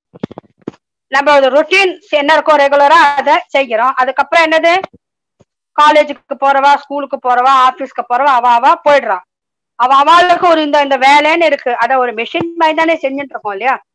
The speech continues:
ஏதாவது ஒரு changes அதுல வருதா நம்மளோட? திருப்பி என்ன பண்றோம்,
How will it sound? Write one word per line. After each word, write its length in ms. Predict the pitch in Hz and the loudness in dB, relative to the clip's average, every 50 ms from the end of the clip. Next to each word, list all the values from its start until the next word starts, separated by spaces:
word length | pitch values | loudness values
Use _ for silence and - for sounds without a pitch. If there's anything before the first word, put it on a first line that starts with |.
| _ _ - | _ _ -10
ஏதாவது 400 | 208 196 226 - 285 349 381 370 | -6 -2 0 2 4 4 4 4
ஒரு 140 | 349 320 285 277 | 2 0 0 0
changes 440 | - 269 277 294 285 285 262 - 254 | 0 -2 -2 0 -2 -4 -4 -4 -6
அதுல 160 | 220 208 202 | -6 -6 -4
வருதா 380 | 202 208 214 214 220 _ - 226 214 208 | -4 -4 -4 -6 -8 _ -6 -6 -6 -6
நம்மளோட? 460 | 196 190 190 190 185 - - 294 320 311 _ _ _ _ _ - | -8 -10 -10 -12 -12 -10 -10 -10 -10 -10 _ _ _ _ _ -6
திருப்பி 220 | 302 320 330 381 349 | -6 -4 -2 0 0
என்ன 160 | 320 320 320 | 0 0 0
பண்றோம், 420 | 311 330 302 294 302 311 311 339 | -2 -2 -2 -2 0 0 -2 -2